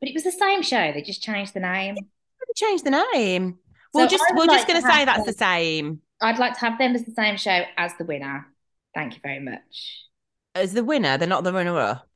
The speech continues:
Speaker 1: No, they're the winner, 'cause I needed to check that, because otherwise I'd have put them
Speaker 2: What are you
Speaker 1: first
Speaker 2: talking
Speaker 1: and
Speaker 2: about? What about C D U K? What are you talking about?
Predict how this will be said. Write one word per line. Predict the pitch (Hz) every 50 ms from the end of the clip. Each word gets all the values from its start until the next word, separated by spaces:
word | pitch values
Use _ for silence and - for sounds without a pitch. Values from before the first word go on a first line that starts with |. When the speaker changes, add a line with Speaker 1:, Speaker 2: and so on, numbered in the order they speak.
| _ _ _ _ _ _ _ _ _ -
Speaker 1:
No, | 190 196 180 165 165
they're | 196 202 185 180
the | 190 185
winner, | 185 175 165 160 156 151 151 160 156 -
'cause | 185 185
I | 202
needed | 202 214 214 208 220 220 -
to | -
check | - 226 220 -
that, | 202 180 - -
because | 180 - 202 220
otherwise | 214 208 202 196 190 180 175
I'd | 180 170
have | 170 -
put | - - -
them | 165
Speaker 2:
What | 175
are | 349
you | 392
Speaker 1:
first | 320 311
Speaker 2:
talking | 285 285 311 330
Speaker 1:
and | 339 349
Speaker 2:
about? | 339 269
What | 320 302
about | 302 302 285
C | - - 294
D | 262 269 269 254 254
U | 247
K? | 254 226
What | 214 214 226 240 254
are | - _ _ _ _ - 339
you | 440
talking | - - 233 453 - - 359
about? | 359 381 370 370 359 320